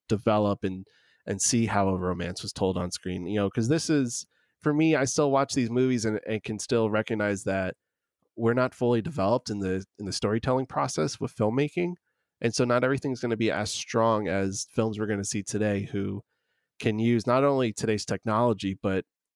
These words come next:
the, the process that was used before for now almost a hundred years of, to tell these stories. Whereas at this point in nineteen thirty-two, we got maybe thirty years and only a few, only five years worth of actual talkies to, that will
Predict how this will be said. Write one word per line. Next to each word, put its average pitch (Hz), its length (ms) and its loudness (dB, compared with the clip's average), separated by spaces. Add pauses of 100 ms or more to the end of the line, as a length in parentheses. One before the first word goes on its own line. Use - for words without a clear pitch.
(160)
the, 98 380 -2 (460)
the 107 200 -4
process 117 540 -2
that 113 100 2
was 101 240 0
used 107 220 -2
before 110 340 0
for 98 240 -2
now 90 320 -2
almost 101 260 0
a 101 40 -4
hundred 98 340 0
years 101 380 0
of, 92 160 -6
to 92 100 -6
tell 117 220 0
these 104 140 -2
stories. 95 340 -2
Whereas 95 460 -2 (340)
at 110 80 -8
this 117 160 0
point 110 240 0
in 98 100 0
nineteen 101 360 -2
thirty-two, 151 640 0 (540)
we - 100 -8
got 117 300 2 (360)
maybe 107 380 0
thirty 127 300 2
years 135 360 2
and - 220 -2
only 113 220 2
a 101 80 -2
few, - 340 0
only 107 260 2
five 107 400 0
years 95 280 -2
worth 92 300 0
of - 180 -2
actual - 340 -4
talkies - 640 -2
to, 90 220 -2
that 78 260 -4
will 92 320 -4